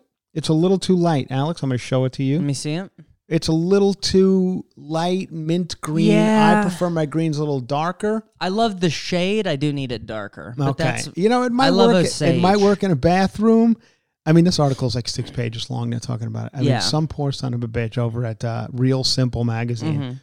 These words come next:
Speaker 1: which is a nice magazine. Ever read that
Speaker 2: Yeah.
Speaker 1: Real Simple? Pick it up.
Speaker 2: Of course.
Speaker 1: It's for a bunch of yentas who are looking for, you know, places to put their succulents. But,
Speaker 2: Mm-hmm.
Speaker 1: uh, it's nice. And they talk about things like this. They,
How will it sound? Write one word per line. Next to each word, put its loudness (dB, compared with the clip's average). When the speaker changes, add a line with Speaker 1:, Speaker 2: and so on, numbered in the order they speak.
Speaker 1:
which 0
is 2
a 4
nice 2
magazine. 0
Ever 0
read 2
that 4
Speaker 2:
Yeah. -2
Speaker 1:
Real 6
Simple? 0
Pick -2
it 0
up. 0
Speaker 2:
Of -14
course. 0
Speaker 1:
It's -2
for 2
a 2
bunch 0
of -2
yentas -2
who 0
are 2
looking -2
for, -6
you -2
know, -4
places -2
to -6
put -2
their -4
succulents. -2
But, 4
Speaker 2:
Mm-hmm. 0
Speaker 1:
uh, 2
it's -2
nice. 0
And -2
they 2
talk 2
about 2
things 2
like 0
this. 0
They, -20